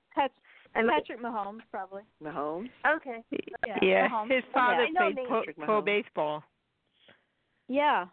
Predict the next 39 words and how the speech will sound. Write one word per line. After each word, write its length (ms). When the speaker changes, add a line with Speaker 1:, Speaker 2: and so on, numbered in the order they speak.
Speaker 1:
yeah. 220
Speaker 3:
Yeah. 240
Speaker 1:
A-, 140
and 140
so 80
some, 180
he, 260
he 220
Speaker 4:
Mm-hmm. 100
Speaker 1:
throws 280
it. 180
Sometimes 340
he 200
throws 320
it 140
like, 180
'cause 160
he 100
played 240
shortstop, 640
uh, 420
in, 520
through 160
high 300
school, 160
I 120
think, 280
and 160
then 160
Speaker 4:
Yeah. 80
Speaker 1:
chose 160
football 520
to 100
go 380
to 80
college 380
with. 140
And, 580
um, 600